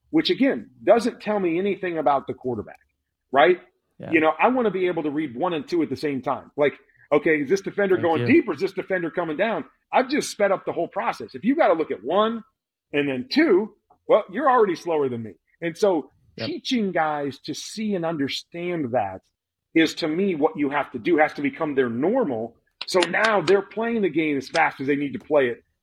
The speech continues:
Speaker 1: at the N F L level. They're seeing it. They're tying their feet to their eyes because they're used to and they understand that part of it. And so that was what was so much fun for me to watch with C J 'cause I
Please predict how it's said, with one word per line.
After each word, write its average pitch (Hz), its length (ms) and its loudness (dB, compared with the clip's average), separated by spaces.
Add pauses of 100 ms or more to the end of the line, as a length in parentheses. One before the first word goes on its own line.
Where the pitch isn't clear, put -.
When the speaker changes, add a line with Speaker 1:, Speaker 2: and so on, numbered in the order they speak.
Speaker 1:
at 151 160 2
the 143 140 -2
N 131 100 -2
F - 100 -6
L 131 140 -2
level. 107 200 -6
They're 131 140 -2
seeing 220 460 -2
it. 117 140 -6 (240)
They're 147 180 4
tying 202 420 -4
their 151 160 2
feet - 360 -12
to 160 100 -2
their 139 220 2
eyes 135 300 0
because 135 400 0 (340)
they're 147 240 2
used 175 340 -2
to 170 100 0
and 151 80 0
they 135 160 -4
understand 175 580 -2
that 151 180 -2
part 160 160 0
of 170 140 0
it. 156 100 4
And 139 140 -2
so 147 260 2 (420)
that 190 200 2
was 156 140 2
what 147 160 -2
was 147 140 -4
so 165 120 0
much 143 240 -6
fun 135 240 -4
for 131 80 -6
me 131 120 -2
to 127 80 0
watch 127 340 0
with 117 120 -6
C 135 220 -10
J 113 220 0
'cause 117 160 -8
I 120 120 -4